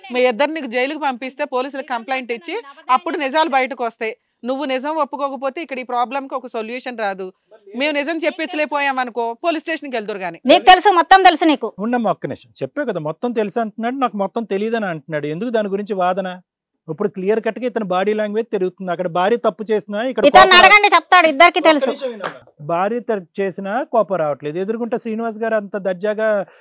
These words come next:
Speaker 3: కూర్చున్నా కూడా అతని మీద కోపం రావట్లేదు, ఎవరి మీద ఎమోషన్ లేదు. "నేను తాగుంటున్నాను కాబట్టి నన్ను ఎందుకు వదిలేస్తావు?" అని అంటున్నాడు.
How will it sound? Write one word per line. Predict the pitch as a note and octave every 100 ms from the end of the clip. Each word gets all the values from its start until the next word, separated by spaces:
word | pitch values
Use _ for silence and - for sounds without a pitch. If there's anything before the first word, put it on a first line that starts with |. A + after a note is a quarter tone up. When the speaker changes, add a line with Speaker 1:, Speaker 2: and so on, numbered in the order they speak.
| _ G3+
Speaker 3:
కూర్చున్నా | G#3 A3 - A#3 A3+
కూడా | G#3 C4
అతని | C#4+ F#3 A3
మీద | A#3 A#3+
కోపం | A#3 F#3+ E3+
రావట్లేదు, | D3+ C3 B2+ C#3 E3+
ఎవరి | G#3+ A#3+
మీద | A#3+ B3
ఎమోషన్ | C#4 G3+ F#3 E3+ D#3+
లేదు. | C3 C3
"నేను | E3 G#3+
తాగుంటున్నాను | G#3+ G#3+ A#3 A3+ A3+ A3
కాబట్టి | A3 A#3 C4
నన్ను | A3 G#3+
ఎందుకు | A3 G#3+
వదిలేస్తావు?" | G3 G3 - A#3+
అని | A3
అంటున్నాడు. | E3 C#3 C#3+